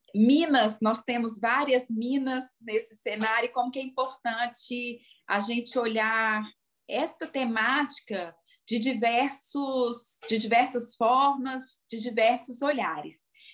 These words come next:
E, posteriormente, é, minha ida ao Vale do Jequitinhonha,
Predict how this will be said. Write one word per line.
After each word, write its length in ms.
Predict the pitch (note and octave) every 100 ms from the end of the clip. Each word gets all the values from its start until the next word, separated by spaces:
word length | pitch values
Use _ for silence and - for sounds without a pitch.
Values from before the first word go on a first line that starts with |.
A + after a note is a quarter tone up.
| - _ -
E, 80 | -
posteriormente, 1600 | D4 D4 D#4+ D4+ D4 B3+ B3 C4+ D#4+ D#4+ - - A3 G3 F3 -
é, 440 | G3 G3 F#3+ F#3
minha 280 | G3 A#3 A#3
ida 340 | A3 A#3 A3 G#3
ao 120 | G#3+
Vale 260 | G#3 G#3
do 80 | -
Jequitinhonha, 880 | - A3 G#3+ - C4+ A#3+ B3 D4+ E4+